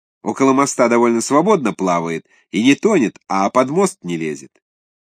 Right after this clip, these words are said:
Чего теперь делать с этим пароходом? Мосты, что ли, ликвидировать? Или в Атлантический океан пароход перебросить?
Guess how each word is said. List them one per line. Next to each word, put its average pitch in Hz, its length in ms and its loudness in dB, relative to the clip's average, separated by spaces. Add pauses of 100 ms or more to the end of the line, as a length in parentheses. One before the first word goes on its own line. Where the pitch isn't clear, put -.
(460)
Чего 110 320 0
теперь 180 300 0
делать 180 260 0
с - 80 -4
этим 170 220 -4
пароходом? 156 640 -6 (680)
Мосты, 147 480 0
что 147 220 -4
ли, 143 100 -2
ликвидировать? 127 680 -2 (640)
Или 123 180 4
в 123 80 4
Атлантический 123 760 0
океан 107 480 0
пароход 127 460 -2
перебросить? 107 560 0